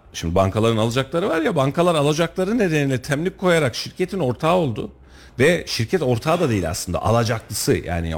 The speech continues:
böyle hani "Benim bunu almam lazım." En son devlet bizim çok büyük bir hevesle yaptığımız varlık fonunu devreye soktu. Ki varlık fonu niçin konulmuştu? Varlık fonu, bak, bir şey var. Ülkenin, e, tabiri caizse büyük finansman ve projeler için kullanabileceği çok önemli bir fondu böyle. O, her yerden filan hareket edebiliriz.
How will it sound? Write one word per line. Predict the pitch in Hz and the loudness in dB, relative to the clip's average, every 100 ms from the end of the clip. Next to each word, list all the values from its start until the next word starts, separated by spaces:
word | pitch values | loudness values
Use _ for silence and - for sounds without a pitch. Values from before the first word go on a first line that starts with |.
| 76 90 | -2 2
böyle | 98 90 | 2 2
hani | 82 90 80 - 107 | 0 -2 -6 -6 0
"Benim | 131 | 2
bunu | 135 110 | 4 2
almam | 98 90 | 2 0
lazım." | 85 98 - | 0 -2 0
En | 196 | 0
son | 190 196 160 | 2 -2 2
devlet | 139 147 139 - - - - - - - - - - - | 2 2 -4 -10 -20 -20 -20 -20 -20 -20 -20 -20 -20 -4
bizim | 107 110 123 | 0 2 2
çok | - 127 - | 0 -4 0
büyük | 117 123 | -2 0
bir | 104 | 0
hevesle | 95 98 107 90 | 2 2 2 0
yaptığımız | 87 - - 160 139 98 | -2 -2 -2 -2 0 2
varlık | 98 123 - | 4 2 0
fonunu | - 82 78 73 | -6 -6 -4 -4
devreye | 82 82 90 | -4 0 -2
soktu. | - - - 220 220 - - | -4 -12 -8 -10 -10 -20 -4
Ki | - | 2
varlık | 101 120 143 | 4 4 2
fonu | 127 101 | 0 0
niçin | 127 120 | 0 -4
konulmuştu? | - 85 78 - 202 185 | -4 -4 -4 -6 -6 0
Varlık | 90 90 104 127 | 2 4 4 2
fonu, | - 87 67 | -2 -8 -8
bak, | 60 - | -14 -12
bir | |
şey | - 135 117 | -2 2 2
var. | 78 73 - - - - - - | 2 -6 -20 -20 -20 -20 -8 2
Ülkenin, | 107 - 123 143 226 214 - - | 2 4 2 2 0 -4 -14 -4
e, | - 95 | 0 2
tabiri | 92 107 123 156 143 | 2 2 2 4 2
caizse | 123 147 196 - - 98 | 2 2 0 -2 -2 0
büyük | 98 175 - | 0 0 -2
finansman | - 120 123 165 180 135 | -2 -2 -2 -2 -2 -2
ve | |
projeler | 92 113 110 143 | -2 -4 -2 0
için | 160 - 113 | -2 -2 -6
kullanabileceği | - 113 123 123 123 123 175 | -2 0 2 2 0 0 0
çok | - 160 | 0 0
önemli | 143 127 120 | 2 2 2
bir | 98 92 | -2 -4
fondu | - 85 80 - | -4 -4 -4 -6
böyle. | - - | -6 -6
O, | - - - | -6 -2 2
her | 165 | 4
yerden | 151 107 80 73 | 4 0 -4 -10
filan | - 110 95 | -6 -2 0
hareket | 113 107 107 | 0 0 -4
edebiliriz. | 87 82 117 247 | -4 -6 -4 -6